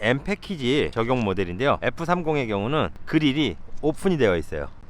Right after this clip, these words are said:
상시 개방. 자, 하지만 지이공으로 한번 가보도록 할게요. 보이세요? 콩팥 커진 거? 자, 그리고 그릴 막혀 있습니다. 가변형인데 이거 같은 경우는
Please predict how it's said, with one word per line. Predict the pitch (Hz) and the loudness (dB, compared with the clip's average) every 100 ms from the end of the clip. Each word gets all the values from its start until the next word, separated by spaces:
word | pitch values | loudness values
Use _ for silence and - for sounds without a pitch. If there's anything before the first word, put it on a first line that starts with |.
| - - | -12 -12
상시 | - 175 151 123 | -4 -2 -2 -2
개방. | 90 78 - - - - | -2 -2 -6 -16 -12 -10
자, | - 90 127 - | -2 0 0 2
하지만 | 170 156 131 156 190 - - | 2 4 6 6 4 -4 -12
지이공으로 | - 147 120 135 170 147 120 | 0 2 2 2 4 6 4
한번 | 98 80 | 2 0
가보도록 | 76 78 80 | -2 -2 -2
할게요. | 76 - 71 - - - - - | -4 -4 -6 -4 -6 -6 -6 -2
보이세요? | 135 139 139 143 - - | 2 4 4 2 -2 -10
콩팥 | 196 180 185 - | -6 -2 -2 -2
커진 | 202 185 175 | -2 -2 -2
거? | 165 160 - - - - - - - - | -2 -4 -10 -14 -14 -12 -12 -12 -14 -4
자, | 110 - | -2 -2
그리고 | - 135 190 113 76 - - - - - - | 0 2 6 4 2 -10 -12 -10 -10 -8 -4
그릴 | 135 147 | 0 0
막혀 | 101 101 127 147 | 0 0 4 2
있습니다. | - 98 82 80 - - - - - - - - | 2 -4 -6 -6 -8 -12 -14 -12 -14 -12 -12 -6
가변형인데 | - 127 185 196 180 131 120 185 98 - - 131 | 2 6 8 8 8 8 6 6 4 2 -10 -2
이거 | 139 | 4
같은 | 160 135 | 4 4
경우는 | 113 98 127 | 0 0 0